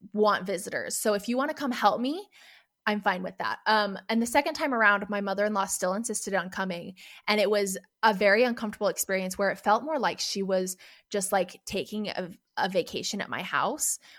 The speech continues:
where, like, she kind of just hung out by herself in her room. And I still, like, did all of my own, 'cause she came, like, two weeks after he was born. So I was, like,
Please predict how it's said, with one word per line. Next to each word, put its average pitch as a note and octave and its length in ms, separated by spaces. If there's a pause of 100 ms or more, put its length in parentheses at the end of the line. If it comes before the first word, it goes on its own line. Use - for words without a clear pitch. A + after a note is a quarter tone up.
where, F#3+ 260
like, F#3 360
she - 240
kind G3+ 240
of F4 80
just - 180
hung F#3+ 220
out G#3 100
by G#3+ 120
herself B3 360
in B3+ 60
her C4 140
room. F#3+ 360 (320)
And F3+ 160
I G#3 480
still, G3+ 520
like, G3 540 (100)
did F#3+ 160
all G#3 200
of G#3 60
my G3 160
own, F#3+ 180
'cause G#3+ 180
she D4 100
came, C4+ 180
like, F3 200
two - 160
weeks F#3 200
after F#3 240
he F#3 80
was F#3 140
born. F#3 240
So G3 120
I G3 60
was, F#3+ 160
like, F#3 260